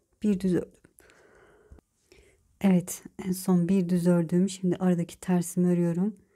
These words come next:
Diğer desen için bir düz, bir doladım, bir düz ördüm.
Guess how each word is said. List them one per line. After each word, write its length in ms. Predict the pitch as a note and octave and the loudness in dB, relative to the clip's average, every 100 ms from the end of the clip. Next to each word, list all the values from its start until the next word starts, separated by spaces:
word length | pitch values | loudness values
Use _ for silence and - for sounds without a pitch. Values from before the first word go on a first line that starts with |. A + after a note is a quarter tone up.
| _ _ - | _ _ -6
Diğer 260 | G#3 F#3 E3+ | 0 0 0
desen 260 | D#3+ F3 | -4 -2
için 400 | E3+ - E3+ E3 | -2 -2 -4 -2
bir 200 | F3+ F3 | 0 0
düz, 440 | E3+ E3+ F3+ - F#3 | 0 -2 -4 -2 2
bir 180 | F#3 | 4
doladım, 600 | F3+ F3 E3+ E3+ F3 G3 - _ _ _ _ _ _ _ _ _ | 4 2 2 2 2 0 -6 _ _ _ _ _ _ _ _ _
bir 260 | F#3 F#3+ F3 | 0 0 2
düz 160 | F3 | 2
ördüm. 560 | F#3+ F#3+ F#3 F#3 G3 | 2 2 2 2 0